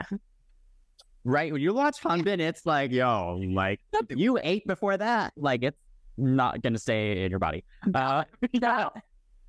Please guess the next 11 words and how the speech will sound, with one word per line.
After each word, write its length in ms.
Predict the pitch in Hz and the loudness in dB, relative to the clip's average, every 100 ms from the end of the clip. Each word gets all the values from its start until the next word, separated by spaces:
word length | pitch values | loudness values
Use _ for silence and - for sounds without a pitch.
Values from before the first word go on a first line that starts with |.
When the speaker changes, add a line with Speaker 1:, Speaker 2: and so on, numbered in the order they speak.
| - | -4
Speaker 2:
this 160 | 226 277 | -2 0
is 60 | |
the 160 | 277 240 | 2 2
opposite. 580 | 175 - - - 76 - _ - | 2 -2 -6 -4 -6 -8 _ -2
This 200 | 196 254 | 0 2
is 140 | 285 | 0
what 140 | 247 190 | 2 2
we 80 | 190 | 0
call 300 | - 170 160 | 0 2 2
a 40 | |
mark 460 | 123 123 - - | 0 -2 -6 -16